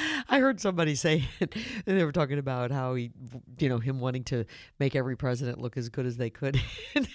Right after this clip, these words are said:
everyone's like, "Hey, I'd have that guy paint me too if I thought he could make me look as good as I can," which I'm with him.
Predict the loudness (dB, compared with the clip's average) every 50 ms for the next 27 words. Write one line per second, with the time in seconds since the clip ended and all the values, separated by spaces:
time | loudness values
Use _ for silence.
0 | -4 -2 0 2 4 6 6 6 4 2 -2 -4 -4 0 4 6 6 8 6 6
1 | 2 -2 2 4 6 6 8 8 6 6 8 8 6 8 8 8 8 8 8 6
2 | 4 2 4 4 2 2 4 6 6 6 8 10 10 10 10 10 10 10 10 8
3 | 8 6 4 4 4 4 4 4 2 2 4 4 4 4 4 2 0 2 4 4
4 | 6 6 6 6 4 2 2 2 2 2 2 2 0 0 0 0 -2 -2 -2 -6
5 | -10 -4 -2 0 0 0 0 -4 -8 -10 -10 -10 -10 -10